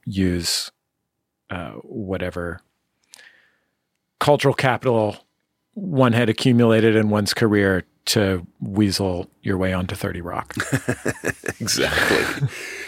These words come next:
Speaker 2: Between thirty Rock and S N L, I, I'm, I'm good. If I never did anything else, I'm, I'm pretty good there.
Speaker 1: Well, thank you, John. I really appreciate it.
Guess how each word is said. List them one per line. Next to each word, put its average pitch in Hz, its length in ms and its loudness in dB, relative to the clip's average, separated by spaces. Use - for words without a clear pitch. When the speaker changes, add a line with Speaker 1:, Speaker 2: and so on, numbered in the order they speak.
Speaker 2:
Between 110 340 4
thirty 113 260 6
Rock 110 280 6
and 95 100 4
S 90 160 2
N 90 140 0
L, 76 260 0
I, 76 220 2
I'm, 76 320 0
I'm 82 180 0
good. 76 360 0
If - 220 -6
I 87 100 4
never 95 220 6
did 90 160 6
anything 85 320 4
else, 69 280 0
I'm, 67 260 -2
I'm 82 140 -4
pretty - 220 -2
good 62 260 -4
there. - 240 -4
Speaker 1:
Well, 117 120 2
thank 110 220 4
you, 107 60 4
John. 90 220 0
I 90 40 -2
really 95 240 2
appreciate 87 380 -2
it. 90 100 -12